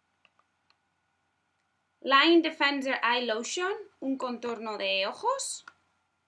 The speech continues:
Skin Energy Serum, un serum, y por último, Vitaly and Energy Mask,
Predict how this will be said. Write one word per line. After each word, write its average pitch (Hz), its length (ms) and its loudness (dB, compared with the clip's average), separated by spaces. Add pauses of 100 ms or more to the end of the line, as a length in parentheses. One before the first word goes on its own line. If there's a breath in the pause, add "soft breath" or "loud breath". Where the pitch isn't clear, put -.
(580)
Skin 302 380 4
Energy 269 680 0
Serum, 330 680 -2
un 269 280 -4
serum, 269 460 -4 (1500)
y - 120 -6
por 247 180 -2
último, 339 640 4
Vitaly 320 480 4
and 285 160 2
Energy 269 560 -2
Mask, 240 480 -2